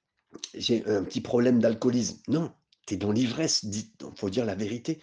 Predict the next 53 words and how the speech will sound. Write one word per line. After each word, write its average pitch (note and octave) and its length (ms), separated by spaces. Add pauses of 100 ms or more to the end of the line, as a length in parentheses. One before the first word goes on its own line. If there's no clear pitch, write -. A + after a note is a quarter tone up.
(260)
Et F#2 80
on F#2 60
va F#2+ 80
essayer A#2 240
de G#2+ 80
raisonner D#3+ 420
par B2+ 140
rapport G2+ 220
à - 20
notre G2+ 140
péché. G#2+ 320 (120)
Soyons A2 240
vrais. A#2 320 (560)
Euh, B2 140 (160)
oh, D3+ 80
vous D3+ 60
savez, C#3 260
des A#2 100
moments, B2 260
j'ai A#2+ 120
des A2+ 100
moments, A#2 400
quand A2+ 120
je - 100
parle, C3+ 280
j'ai G#2+ 140
un G2 60
moment A2 240
de A#2 60
mélancolie. A#2 560 (760)
La - 80
Bible, G#2 180
elle G2 160
dit, D3 160
tu G#2+ 140
murmures. C#3 560 (180)
<coughs> - 360
C'est - 200
pas B2 100
de G#2 60
la G#2+ 60
mélancolie, G2+ 400 (300)
c'est - 140
la F#2 80
vérité. G#2 520 (1080)
Et A2+ 100
regardez E3 300
bien D#3+ 220
le D#3 100
processus. C#3 560
Akan D3+ 420
a G#2+ 140
vu. B2 480